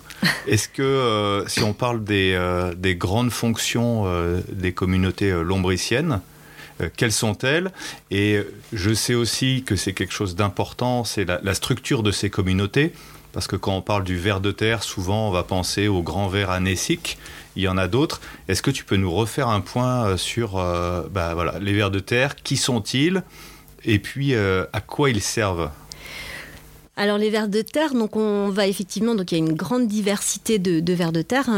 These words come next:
Speaker 1: Euh, à l'échelle du territoire français, on a entre cent et cent trente espèces de vers de terre. Et effectivement, on va les regrouper dans des, ce qu'on appelle dans des catégories, euh,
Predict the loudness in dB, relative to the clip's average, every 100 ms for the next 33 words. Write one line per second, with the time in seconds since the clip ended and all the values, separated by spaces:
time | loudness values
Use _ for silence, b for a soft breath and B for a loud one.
0 | 0 -4 B B -2 0 0 0 0 2
1 | 2 2 0 0 0 2 0 -2 -2 0
2 | 2 2 2 2 2 2 0 -2 -2 2
3 | 2 2 2 2 2 2 2 0 -2 -2
4 | 0 2 0 -2 -2 0 0 0 -6 -2
5 | -2 -2 0 0 2 2 0 0 0 2
6 | 2 0 -4 -2 0 2 2 2 0 0
7 | -2 0 0 2 0 2 2 2 2 0
8 | 0 2 2 2 2 2 0 0 0 0
9 | 2 2 2 2 2